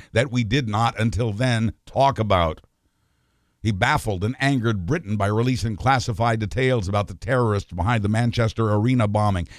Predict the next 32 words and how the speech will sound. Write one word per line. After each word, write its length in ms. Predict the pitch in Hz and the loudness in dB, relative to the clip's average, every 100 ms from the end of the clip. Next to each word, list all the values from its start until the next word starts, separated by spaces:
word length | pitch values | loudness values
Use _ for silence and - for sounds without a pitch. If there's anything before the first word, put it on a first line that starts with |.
| - | -8
He 120 | 123 | -4
refuses 640 | 117 117 - 151 131 113 - | 0 -2 -2 -2 -2 -4 -4
to 80 | 113 | -2
give 180 | 120 | 0
up 200 | 120 120 | 0 0
his 160 | 117 101 | -2 -4
unsecured 640 | 120 123 - 107 113 110 | -2 -2 -2 -8 -4 -4
smartphones. 720 | 98 104 123 131 110 92 85 - - - | -4 -2 -2 -2 -4 -2 -4 -8 -16 -18
And 160 | - 123 | -4 -2
of 120 | 127 | -2
course, 260 | - 127 127 | 0 0 2
there 160 | 123 | 0
was 140 | 127 104 | 0 0
that 180 | 120 - | -2 0
infamous 460 | 120 131 135 131 | -2 -2 -2 0
moment 300 | 113 127 143 | 2 2 2
in 100 | 139 | 2
the 140 | 131 135 | 2 2
Oval 320 | 113 131 147 | 0 2 2
Office 400 | 127 104 127 113 | 2 0 0 -2
in 100 | 113 | -2
which 180 | 113 - | -4 -4
Trump 280 | 127 123 113 | -2 0 0
revealed 360 | 101 120 117 | 0 0 -2
sources 480 | - 127 123 135 117 | -2 -2 -2 -4 -4
and 140 | 135 | -2
methods 440 | 131 120 92 85 78 _ _ _ | 2 2 0 -2 -6 _ _ _
to 100 | 98 | -8
two 220 | 85 120 | -2 -2
top 360 | 104 101 92 85 | 0 0 0 0
Russian 360 | 85 87 92 87 | 0 -2 -2 -8
officials. 600 | 80 73 - - - | -6 -10 -10 -18 -20